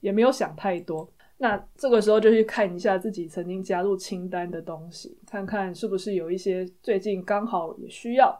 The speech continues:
干脆就把它买下来。结果我在滑一滑的时候呢，我第一眼看到的是我之前一直有考虑要买，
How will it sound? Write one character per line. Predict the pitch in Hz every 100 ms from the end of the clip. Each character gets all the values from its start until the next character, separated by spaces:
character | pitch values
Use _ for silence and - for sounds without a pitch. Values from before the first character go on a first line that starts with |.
| -
干 | 196
脆 | 208
就 | 202
把 | -
它 | 175
买 | 185 170
下 | - 185 170
来。 | - - - _ _ _ _ _ _ _
结 | 370
果 | 381
我 | 294 202
在 | 233 247 214 -
滑 | - 196 214
一 | 254
滑 | 208
的 | 185 180
时 | 190 180
候 | 220 196
呢， | 185 175
我 | 202
第 | 240 294
一 | 294
眼 | 226 226
看 | - 220
到 | 208 190
的 | 175
是 | 175 214 185 175 170 226 -
我 | 226 196
之 | - 330 349
前 | 349 226 180 175 185
一 | 294
直 | -
有 | 190 185
考 | 190 - 151
虑 | 165 247
要 | 233 196
买， | 156 -